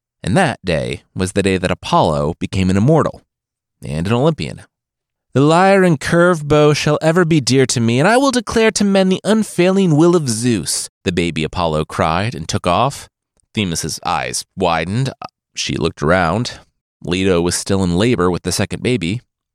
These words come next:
Elithia was helping her. Poseidon was maintaining the water dome. No one saw. Good.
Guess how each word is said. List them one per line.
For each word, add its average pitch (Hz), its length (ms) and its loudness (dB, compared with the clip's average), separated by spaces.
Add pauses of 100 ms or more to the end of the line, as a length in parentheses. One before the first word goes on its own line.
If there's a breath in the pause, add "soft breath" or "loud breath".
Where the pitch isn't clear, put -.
(140)
Elithia 92 360 0
was - 160 -4
helping 110 300 -2
her. 104 220 0 (340)
Poseidon 262 400 -2
was 233 140 0
maintaining 180 540 -2
the 135 80 2
water 143 340 2
dome. 55 340 -6 (360)
No 90 100 -2
one 90 160 -2
saw. 80 380 -2 (340)
Good. 98 340 -2